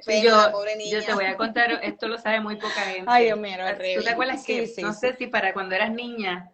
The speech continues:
Speaker 1: tal vez no, porque yo, yo tengo un poco más edad,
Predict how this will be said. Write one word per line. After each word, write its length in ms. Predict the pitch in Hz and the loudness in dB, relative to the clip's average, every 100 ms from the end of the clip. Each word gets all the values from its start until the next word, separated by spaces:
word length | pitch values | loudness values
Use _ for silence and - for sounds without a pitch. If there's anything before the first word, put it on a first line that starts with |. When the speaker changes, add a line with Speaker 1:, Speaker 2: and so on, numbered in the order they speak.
| _ | _
Speaker 1:
tal 160 | 196 190 | -8 -4
vez 200 | 220 233 | -2 0
no, 160 | 247 240 | 0 0
porque 300 | 220 180 170 | -2 -4 -4
yo, 140 | 180 180 - | -6 -6 -8
yo 160 | 185 | -6
tengo 160 | 202 214 | -4 -6
un 100 | 220 | -2
poco 180 | 220 214 | -2 6
más 220 | 226 226 | 8 8
edad, 360 | 202 208 180 | 8 6 4